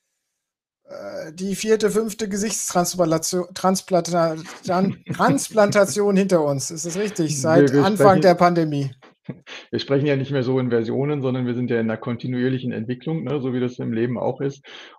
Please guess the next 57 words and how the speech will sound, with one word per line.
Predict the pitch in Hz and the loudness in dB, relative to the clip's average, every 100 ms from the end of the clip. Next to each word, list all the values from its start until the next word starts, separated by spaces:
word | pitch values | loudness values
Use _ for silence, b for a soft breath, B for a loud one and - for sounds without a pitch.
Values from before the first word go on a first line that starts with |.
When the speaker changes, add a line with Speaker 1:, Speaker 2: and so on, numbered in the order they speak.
| _ | _
Speaker 2:
<laughs> | - - 139 - - | -6 -4 -6 -6 -6
Und, | 123 117 120 | -4 -4 -4
Speaker 1:
Okay, | 147 208 | 2 6
das | 202 151 | 6 6
Speaker 2:
ähm, | |
Speaker 1:
wächst | 214 214 - | 2 0 0
gar | 196 202 | 2 2
nicht | 214 | 2
mehr | 202 190 | 2 2
zu | - 240 214 175 | 0 0 2 4
und | 165 | 2
wir | 165 170 | 2 2
machen | 170 180 185 170 | 2 0 0 0
halt | 165 170 - | 0 0 -4
ständig | - - 175 - 185 202 175 190 | -10 -8 -8 -2 0 2 2 2
an | 175 | 0
verschiedensten | 170 180 - 220 - 185 | 0 -2 -2 -6 -6 -6
Sch-, | - 196 196 | -8 -8 0
Baustellen | 170 202 - 180 175 | 2 2 0 0 2
im | 175 170 | 0 -2
Gesicht | 165 185 - 180 | -2 -2 -4 -6
hantieren | 165 170 180 185 165 | -4 -4 0 0 0
wir | |
da | 156 151 | 0 2
weiter | 160 123 | 4 4
Speaker 2:
Wei-, | |
Speaker 1:
rum. | 123 | 4
Speaker 2:
weißt | 123 127 - | 4 4 0
du, | - 123 | -8 -8
w-, | 127 | -8
kannst | - 127 127 156 | -4 -4 -2 -2
du | |
noch | 180 185 | 0 0
sagen | 143 151 170 | 2 2 2
bei | 151 147 | -2 -2
Teams, | 160 175 160 | -2 -2 -2
welche | 147 147 | -2 0
Version | 135 123 151 170 | -2 -2 -2 0
wir | 165 | 0
heute | 156 165 170 | 0 -2 -2
haben? | 147 156 175 175 - - | -2 -2 -4 -6 -10 -14
Das | 117 | -12
ist | 123 | -8
doch | 127 120 | -6 -4
jede | 127 143 | -2 0
Speaker 1:
Ja. | 131 | 0
Speaker 2:
Woche | 131 151 | 0 -2
ein | 107 123 | -2 -4
kleines | 123 120 135 | -4 -4 -4
Stückchen | - 135 117 | -8 -10 -8
anders | 135 160 175 170 | -6 -4 -4 -4
und | 131 | -8
dann | 123 | -8
kommt | 135 131 | -10 -6
was | 123 117 | -6 -4
Neues | 113 131 170 127 | -4 -2 -2 -4
und | 123 | -8